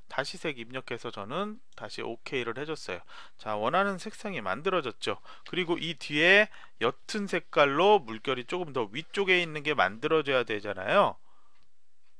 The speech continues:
교재에서 설명된 방법대로 하려면은 쉐이프 일 상태에서 다시 밑으로 한번 가신 다음에 여기에서 색상 바꾸고 두 번째 거, 이 뒤에 있는 물결을 똑같이 만들어 주시면 돼요.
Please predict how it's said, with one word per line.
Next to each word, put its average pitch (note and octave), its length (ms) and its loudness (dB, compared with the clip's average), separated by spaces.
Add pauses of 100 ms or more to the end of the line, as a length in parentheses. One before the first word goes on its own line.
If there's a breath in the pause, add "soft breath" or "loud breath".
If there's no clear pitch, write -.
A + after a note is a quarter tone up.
(460 soft breath)
교재에서 D3+ 1000 4
설명된 F3+ 580 -4
방법대로 G#2+ 500 -2
하려면은 E3 580 0 (300 loud breath)
쉐이프 - 440 -2
일 F#3+ 380 0
상태에서 F#3 480 -2
다시 - 280 -4
밑으로 F#3 440 0
한번 D3 480 0
가신 A#2 380 -6
다음에 A#2 500 4 (360 loud breath)
여기에서 D3+ 800 4
색상 G3 480 -2
바꾸고 G#3+ 540 4 (360 loud breath)
두 E3 160 -6
번째 F#3 280 4
거, A2 220 2
이 A2 180 -4
뒤에 E3 320 4
있는 F3+ 260 -2
물결을 A2+ 460 -2
똑같이 A#3 500 -4
만들어 D3 440 0
주시면 A#2+ 420 -8
돼요. F#2 280 -4